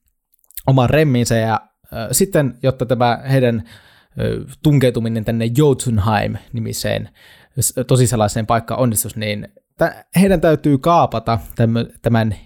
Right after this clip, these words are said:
ö, edellä mainitun projektin Meritähden johtaja, elikkä tämä Thinker, jolla on niin kuin pääsy sinne Jotunheimiin. Niin tota, tää meidän ryhmä X siinä käy sitten tämmöisestä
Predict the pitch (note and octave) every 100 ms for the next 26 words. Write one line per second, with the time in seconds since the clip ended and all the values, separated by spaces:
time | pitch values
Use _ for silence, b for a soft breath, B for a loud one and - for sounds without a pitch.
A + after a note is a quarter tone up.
0 | _ C#3 A2+ B2+ A#2+ A#2 A2 G#2+ A#2 -
1 | D3 B2+ - A#2+ E3+ C#3 A2+ G#2 A2 A#2
2 | C#3 B2+ - G2+ F#2+ - B B B A2+
3 | A2+ G#2+ G#2+ - E3+ B2+ - G#2+ G2+ G2+
4 | A#2 A2+ G#2+ A2 A2 G#2+ A2 D3+ C3 G2+
5 | G#2 G#2 G2 G2 B B B - A#2+ A2
6 | G#2+ A2 G2+ G2+ G#2 G#2+ - B B B
7 | - A2+ - G#2+ - A2 A2+ - - D3
8 | C3+ B2+ C#3 - - - C#3+ C#3 A2 B
9 | B B E3+ - - B2 A#2+ A#2+ C3+ B2+
10 | A#2 - B2 - A2+ B2 C3+ D#3+ D#3+